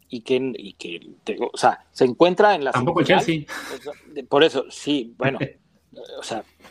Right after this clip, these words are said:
Speaker 1: pero, pero el Chelsea, o sea, su, su paso en la semifinal no es de fortuna, ¿no? O sea, es de capacidad. Y para
Speaker 2: De
Speaker 1: mí
Speaker 2: acuerdo.
Speaker 1: el paso del City, eh, sí es de capacidad. Claro, el P S G, eh, el P S G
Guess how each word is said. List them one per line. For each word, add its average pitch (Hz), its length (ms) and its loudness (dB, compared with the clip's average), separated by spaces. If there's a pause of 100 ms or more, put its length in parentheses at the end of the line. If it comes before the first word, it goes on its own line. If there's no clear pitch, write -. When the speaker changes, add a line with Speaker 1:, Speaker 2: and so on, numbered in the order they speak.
Speaker 1:
pero, 127 300 2 (760)
pero 147 180 2
el 147 100 -2
Chelsea, 175 460 -4 (520)
o - 140 -10
sea, 131 180 -6
su, 131 340 -12
su 127 440 -8
paso 160 420 0
en 151 80 -8
la 131 80 -6
semifinal 131 480 -12
no 143 80 -8
es 139 160 -12
de 127 100 -8
fortuna, 117 600 -14 (180)
¿no? 160 240 -12 (320)
O 117 80 -10
sea, 123 80 -2
es 123 60 -4
de 135 100 -2
capacidad. 117 640 -6 (380)
Y 113 80 -10
para 117 180 -2
Speaker 2:
De 120 60 -2
Speaker 1:
mí 131 80 0
Speaker 2:
acuerdo. 139 160 -2
Speaker 1:
el 110 60 -12
paso 156 360 2
del 135 160 -2
City, 175 600 -10 (500)
eh, 123 240 -8
sí 160 300 -2
es 139 60 -4
de 135 100 -4
capacidad. 131 420 -4
Claro, 156 320 2
el 120 80 -10
P 156 120 -8
S 151 200 -12
G, 156 260 -8 (200)
eh, 123 280 -14
el 120 200 -8
P 156 140 0
S 131 180 -6
G 147 260 -2